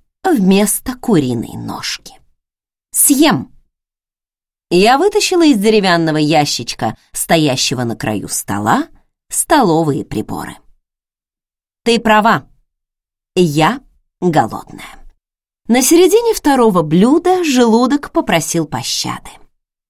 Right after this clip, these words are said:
При всём желании, если человек привык есть три салатных листика, то кусок отбивной,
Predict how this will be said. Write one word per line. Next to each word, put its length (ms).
При 160
всём 300
желании, 640
если 380
человек 480
привык 560
есть 440
три 240
салатных 640
листика, 640
то 100
кусок 420
отбивной, 720